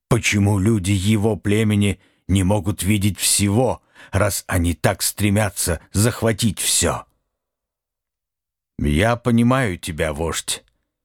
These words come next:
и не стану оспаривать справедливости твоих слов, так как они основаны на истине. Но хотя я из той расы, которую вы так не любите, мой худший враг,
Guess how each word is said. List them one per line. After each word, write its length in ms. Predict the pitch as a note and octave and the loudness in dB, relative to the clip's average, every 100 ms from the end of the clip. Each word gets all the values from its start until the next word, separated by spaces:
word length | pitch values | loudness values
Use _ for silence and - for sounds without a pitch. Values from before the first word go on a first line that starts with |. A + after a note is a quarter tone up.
| _ | _
и 100 | C3+ | 2
не 120 | A#2+ | 2
стану 460 | A2+ - A#2 A2+ A#2 - | 0 0 0 2 0 -2
оспаривать 760 | G#2+ - - A2 G#2+ G#2 G2+ | -4 -4 0 0 2 0 -2
справедливости 840 | - F#2+ F2+ E2+ F2 F#2+ F2+ - F#2 | -4 -2 -2 0 0 0 -2 -4 -4
твоих 340 | - E2+ E2 | -2 -2 -2
слов, 440 | - E2+ E2 D#2 - _ _ _ - | -2 0 -2 -4 -16 _ _ _ -2
так 220 | A#2+ - | -2 0
как 280 | A#2+ A2+ - | -2 -4 -4
они 440 | A2+ G#2 B2+ C#3+ - | 0 2 2 0 -2
основаны 840 | A2 - - G#2 G#2 G#2+ G#2+ F#2+ - | -4 -2 0 0 2 2 0 -2 -6
на 220 | - G2 | -2 0
истине. 760 | F2+ - A#2+ - - D2+ C2+ - _ _ _ _ - - - | -2 -2 -2 -2 -4 -2 -4 -8 _ _ _ _ -10 -8 0
Но 120 | A#2+ | 2
хотя 340 | A#2 B2+ C3+ C3 | 2 0 0 0
я 240 | B2+ B2+ | 0 -2
из 320 | B2+ B2 A2+ | -2 -6 -4
той 200 | - B2+ | 0 2
расы, 360 | A#2+ B2 - A2 | 2 0 -2 -4
которую 460 | A2+ G2+ A2 A#2 | -2 0 0 2
вы 140 | G#2+ A2+ | 0 -2
так 320 | - G#2 - | -2 -4 0
не 200 | G2+ G#2 | 0 2
любите, 640 | G#2 C3+ F#2+ - C#2+ - _ _ _ _ _ | 2 2 -2 -6 -10 -12 _ _ _ _ _
мой 220 | F2+ G2 | 2 2
худший 440 | - A#2+ - - | 0 -2 0 -2
враг, 460 | F#2+ G2 A#2 A#2 - | 0 0 0 -4 -14